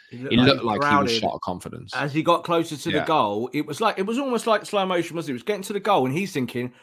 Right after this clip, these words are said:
Speaker 1: "Now on my left side, I just bring this on my right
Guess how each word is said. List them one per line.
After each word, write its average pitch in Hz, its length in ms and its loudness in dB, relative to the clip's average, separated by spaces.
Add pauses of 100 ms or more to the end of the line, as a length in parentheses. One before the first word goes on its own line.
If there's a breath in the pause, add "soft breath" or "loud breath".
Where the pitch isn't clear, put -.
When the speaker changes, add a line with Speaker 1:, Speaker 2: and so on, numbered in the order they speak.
(360 soft breath)
Speaker 1:
"Now 101 160 -4
on 165 160 -2
my 226 120 0
left 185 280 -2
side, 131 500 -6 (320)
I 143 100 -2
just 131 240 -10
bring 151 180 -2
this 135 160 -4
on 131 100 -2
my 127 120 2
right 151 360 4